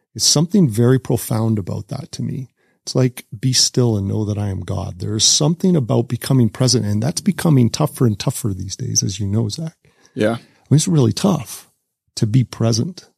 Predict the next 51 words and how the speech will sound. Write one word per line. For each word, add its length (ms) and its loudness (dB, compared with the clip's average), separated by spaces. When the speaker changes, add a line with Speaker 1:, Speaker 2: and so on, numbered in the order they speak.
Speaker 1:
And 200 -8
something 460 2
happens 800 -2
when 160 2
we 140 4
can 160 2
be 100 -2
present 460 -2
in 120 -2
the 60 -2
moment. 320 2
And 80 4
you 80 2
brought 260 0
up 160 0
endurance 420 2
sports. 600 -4
I 40 2
didn't 200 6
realize 400 2
that's 280 -4
one 200 2
of 80 -2
the 60 -4
things 320 0
that 100 -4
was 120 -4
drawing 460 0
me 140 -6
to 220 -8
it. 120 -10
Because 260 0
when 160 0
you're 160 0
doing 460 4
an 100 4
endurance 440 2
sport, 420 -4
then, 220 0
uh, 240 -2
it's 100 -2
pretty 240 0
tough 280 0
to 60 2
have 180 2
anything 280 2
else 220 2
on 100 0
your 100 -4
mind. 380 -2
Speaker 2:
<laughs> 40 -12